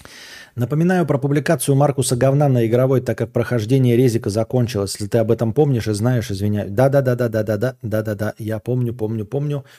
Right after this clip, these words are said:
Ну, то есть, как я помню, ты щас напомнил, я вспомнил, а так щас опять забуду. Да, я прошёл Resident Evil восьмой. Надеюсь, вы уже посмотрели, кому это было интересно. Все записи выложены,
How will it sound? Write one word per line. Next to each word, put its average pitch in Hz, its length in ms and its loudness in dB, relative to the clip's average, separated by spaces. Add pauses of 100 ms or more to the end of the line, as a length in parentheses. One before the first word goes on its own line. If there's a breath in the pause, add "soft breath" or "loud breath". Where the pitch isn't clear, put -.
(100)
Ну, 175 80 4
то 165 40 -6
есть, 139 100 -8
как 147 160 -2
я 120 60 2
помню, 110 200 -2
ты 107 80 -6
щас 107 160 -4
напомнил, 165 380 2
я 113 140 0
вспомнил, 101 400 -4
а - 20 -8
так 117 160 -8
щас - 120 -4
опять 113 460 -4
забуду. 92 340 -10 (440 loud breath)
Да, 120 140 -2
я 117 100 0
прошёл 120 380 -2
Resident 110 340 -4
Evil 165 220 -4
восьмой. 117 520 -8 (360 soft breath)
Надеюсь, 104 340 -6
вы 110 100 0
уже 104 120 -2
посмотрели, 135 460 -2
кому 147 260 -6
это 135 120 -6
было 135 220 -4
интересно. 123 580 -2
Все 110 480 -4
записи 104 460 -8
выложены, 98 540 -4